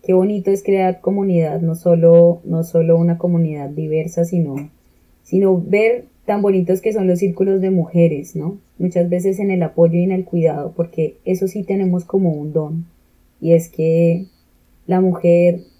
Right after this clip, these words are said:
mm, digamos, desde su naturaleza profunda, sí tiene una forma de empatizar más con el dolor del otro, porque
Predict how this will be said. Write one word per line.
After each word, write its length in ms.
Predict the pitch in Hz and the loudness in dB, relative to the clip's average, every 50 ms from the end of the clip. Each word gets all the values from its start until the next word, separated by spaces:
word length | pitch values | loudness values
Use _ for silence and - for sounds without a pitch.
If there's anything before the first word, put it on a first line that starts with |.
| _ _ _ _ _ _ _ _ _ _ _ _ _ _ - | _ _ _ _ _ _ _ _ _ _ _ _ _ _ -4
mm, 600 | 185 196 190 190 190 190 190 190 196 196 190 190 170 - _ _ _ _ _ - | 0 2 2 2 2 0 0 0 0 -2 -2 -4 -6 -8 _ _ _ _ _ -10
digamos, 400 | 180 185 175 170 180 180 185 180 | -8 -6 -4 -2 0 0 2 2
desde 280 | 185 185 175 180 180 170 | 2 2 2 2 2 2
su 140 | - 190 185 | 2 2 2
naturaleza 580 | 175 170 170 170 170 170 160 160 156 165 160 170 | 2 2 2 2 0 0 2 0 -2 -2 -4 -2
profunda, 640 | 190 190 175 - 175 170 170 175 170 175 190 202 - _ _ _ _ _ _ _ | -2 -4 -4 -2 -2 0 2 2 2 2 0 -2 -4 _ _ _ _ _ _ _
sí 200 | _ - - 175 | _ -6 -4 -4
tiene 640 | 170 - 170 160 160 165 165 165 170 170 175 175 170 - | -4 -2 -2 -2 0 0 0 2 2 2 0 -2 -2 -2
una 260 | 190 185 185 175 170 | 0 0 0 0 0
forma 420 | 170 - 185 175 180 180 180 180 | 0 0 0 2 2 0 0 0
de 280 | 180 175 170 156 - - - | 0 0 0 0 -2 -4 -2
empatizar 640 | 170 170 170 170 165 165 - 170 - 165 156 165 | -2 -2 -2 -2 -4 -4 -4 -8 -6 -6 -6 -6
más 200 | 160 156 160 - | -6 -6 -8 -8
con 180 | - - 180 180 | -6 -2 -2 0
el 100 | 175 170 | 0 0
dolor 280 | 165 160 156 147 147 | 0 0 0 -2 -2
del 160 | 160 190 170 | -2 2 4
otro, 280 | 170 170 170 190 196 196 | 4 4 4 2 -2 -2
porque 460 | - 180 170 - - 170 175 196 - | -2 -2 -4 -4 -2 -2 -2 -2 -4